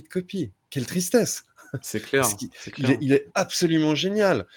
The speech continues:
Speaker 1: Là, là, là, j'ai l'image quand t'es dans les, les, les rues de cette ville américaine pour la, la, la parade du quatre juillet. Putain,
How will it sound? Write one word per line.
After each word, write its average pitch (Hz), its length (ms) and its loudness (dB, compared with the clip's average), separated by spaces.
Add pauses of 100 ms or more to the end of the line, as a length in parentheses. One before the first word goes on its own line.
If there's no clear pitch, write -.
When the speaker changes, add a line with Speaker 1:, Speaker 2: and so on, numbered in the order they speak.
(200)
Speaker 1:
Là, 131 160 0
là, 147 160 4
là, 156 220 4
j'ai 131 160 -2
l'image 139 400 -2
quand 127 100 -4
t'es 127 100 -6
dans 113 120 -2
les, 104 200 0
les, 104 280 -4
les 104 240 -4
rues 135 160 0
de - 40 -6
cette 110 200 -6
ville 135 180 0
américaine 139 500 0
pour 110 140 -2
la, 98 180 2
la, 95 220 0
la 92 200 -8
parade 127 360 -2
du 117 140 -8
quatre 135 240 -2
juillet. 139 460 0 (400)
Putain, 117 160 0